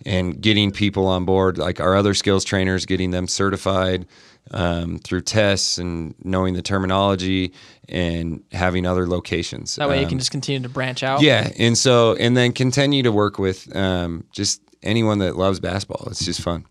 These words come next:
Speaker 2: Yeah.
Speaker 1: So I've been able to, I mean, it's crazy. I think about, I'm from Montana, which half of the United States doesn't know where Montana is.
Speaker 2: <laughs> Like, oh, that's
Speaker 1: Right.
Speaker 2: where Ye-, that's where Yellowstone is, right?
Speaker 1: <laughs>
Speaker 2: Some of,
Speaker 1: Yeah,
Speaker 2: some of
Speaker 1: Gla-,
Speaker 2: Yellowstone.
Speaker 1: Glacier's there, right? Yeah.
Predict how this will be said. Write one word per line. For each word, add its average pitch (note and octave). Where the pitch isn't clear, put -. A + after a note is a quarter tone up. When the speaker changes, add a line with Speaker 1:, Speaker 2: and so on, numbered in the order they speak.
Speaker 2:
Yeah. D3+
Speaker 1:
So E2+
I've G#2
been A#2+
able G#2+
to, G2
I F#2
mean, F#2+
it's -
crazy. F#2
I -
think G#2
about, F#2
I'm G#2
from G#2
Montana, F#2+
which F#2
half F#2+
of F#2+
the F#2+
United F2+
States F#2+
doesn't F2
know F2
where F2
Montana F2+
is. F2
Speaker 2:
<laughs> D#3
Like, D#3+
oh, D3+
that's A3
Speaker 1:
Right. B2+
Speaker 2:
where B2+
Ye-, F#3
that's G#3
where F#3
Yellowstone F3+
is, -
right? -
Speaker 1:
<laughs> -
Speaker 2:
Some B2+
of, A#2
Speaker 1:
Yeah, C3
Speaker 2:
some A2
of E3
Speaker 1:
Gla-, D3+
Speaker 2:
Yellowstone. D#3+
Speaker 1:
Glacier's C#3+
there, G#2
right? F#2+
Yeah. A2